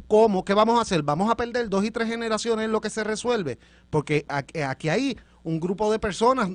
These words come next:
todos sabemos que por más dinero que tú le pongas, inmediatamente ese sistema no va a mejorar.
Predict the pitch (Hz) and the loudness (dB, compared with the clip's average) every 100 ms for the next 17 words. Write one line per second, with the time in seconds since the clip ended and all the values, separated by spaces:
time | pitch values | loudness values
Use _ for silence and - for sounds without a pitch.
0 | - - 202 240 233 233 247 208 143 - | -4 2 4 4 2 4 4 2 -2 -6
1 | _ - 180 170 147 156 156 185 180 165 | _ -4 -2 0 0 -2 -4 -4 -4 -4
2 | 170 185 175 175 247 269 190 170 196 170 | -8 -6 -6 -2 -2 0 -2 -4 -4 -4
3 | 156 160 165 196 202 254 233 180 185 185 | -4 -4 -6 -6 -6 -6 -6 -6 -6 -8
4 | 202 220 220 185 170 185 208 202 156 | -8 -6 -4 -2 -2 -4 -4 -2 -2